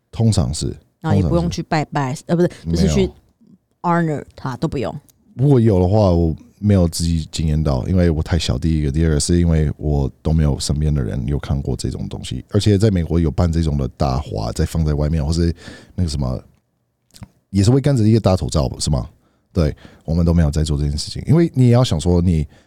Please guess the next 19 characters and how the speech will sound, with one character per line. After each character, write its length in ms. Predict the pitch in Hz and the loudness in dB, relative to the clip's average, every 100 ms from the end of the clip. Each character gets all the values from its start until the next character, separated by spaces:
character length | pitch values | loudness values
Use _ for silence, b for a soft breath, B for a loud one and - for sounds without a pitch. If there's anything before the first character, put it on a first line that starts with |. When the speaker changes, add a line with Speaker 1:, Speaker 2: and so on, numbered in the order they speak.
| b | b
Speaker 1:
在 120 | - | 0
美 160 | 143 95 | 2 2
国 160 | 82 98 | 2 0
是 100 | 90 | 0
比 140 | 87 | 0
较 260 | 90 87 82 - | 2 2 2 -2
不 160 | - 90 | -2 2
一 40 | |
样 100 | 85 | 2
的 80 | 65 | 0
想 180 | 82 76 | -2 -2
法， 220 | 64 52 | -2 -2
只 140 | - | -2
是 200 | 101 117 - - | 0 0 0 -2
在 100 | 117 | -2
台 140 | 90 | 0
湾 140 | 82 90 | 2 2
你 60 | |
是 340 | 92 101 95 | 2 2 2